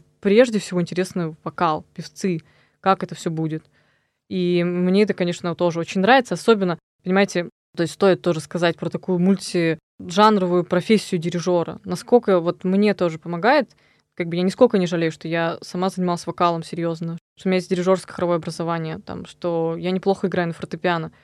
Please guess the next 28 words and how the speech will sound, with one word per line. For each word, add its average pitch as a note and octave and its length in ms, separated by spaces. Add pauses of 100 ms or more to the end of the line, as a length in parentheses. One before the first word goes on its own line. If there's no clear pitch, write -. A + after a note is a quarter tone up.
(440)
Когда F3+ 280
я G3 120
попала F#3 400
первый F3 140
раз E3+ 140
в F#3 120
оперу, C4 300
я F3 100
наконец-то F#3 300
поняла, F#3 360
что - 240
даже F3+ 220
больше, F3+ 360
чем D#3+ 220
просто D#3 320
на E3+ 140
концертах, - 440 (340)
что - 140
наконец-то G#3 400
все - 320
вот F3 120
эти E3+ 160
навыки, F#3 320
которые E3 300
я E3 40
всю F3 140
жизнь F#3+ 140
получала, E3 520